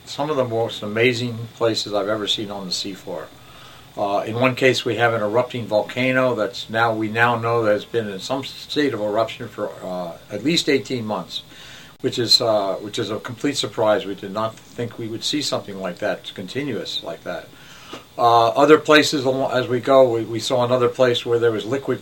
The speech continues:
carbon dioxide just streaming out of the seafloor in great, uh, globules. Uh, and another place where the, a, a volcanic crater several football fields long was, uh, was covered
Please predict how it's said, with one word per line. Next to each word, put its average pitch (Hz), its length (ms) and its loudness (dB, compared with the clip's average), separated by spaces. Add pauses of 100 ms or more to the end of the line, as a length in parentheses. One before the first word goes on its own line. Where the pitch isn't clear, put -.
(120)
carbon 123 280 2
dioxide 110 680 2
just 92 320 -4
streaming 139 600 -2
out 123 140 4
of 113 60 -2
the 104 60 -6
seafloor 107 600 -2
in 85 120 -14
great, 113 420 0
uh, 92 320 -4 (300)
globules. 98 760 2 (420)
Uh, 101 500 2 (600)
and 131 340 6
another 127 340 8
place 131 440 6
where 127 320 6
the, 113 120 4
a, 107 420 0
a - 40 -4
volcanic 127 560 2
crater 127 500 4
several 123 300 0
football - 400 -2
fields 120 400 -6
long 104 400 -4
was, 92 320 -10
uh, 87 420 -8 (160)
was 95 240 -10
covered 117 520 0